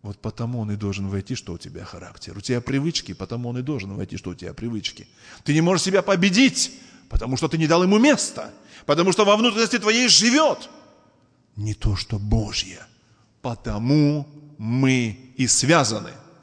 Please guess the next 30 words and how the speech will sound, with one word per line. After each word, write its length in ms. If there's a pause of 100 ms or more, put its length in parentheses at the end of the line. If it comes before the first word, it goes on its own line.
(760)
И 80
последнее 460
место 280
читаем, 440 (560)
если 240
Бог 240
даст, 280
и 40
будем 200
подходить 380
к 60
молитве. 440 (460)
Луки, 640 (1040)
тринадцатая 540
глава, 360 (260)
с 340
десятого 520
стиха. 300 (1400)
Луки 280
тринадцать 520
с 80
десятого. 680 (180)
«В 220
одной 320
из 160
синагог 480
учил 380
он 160
в 60
субботу. 680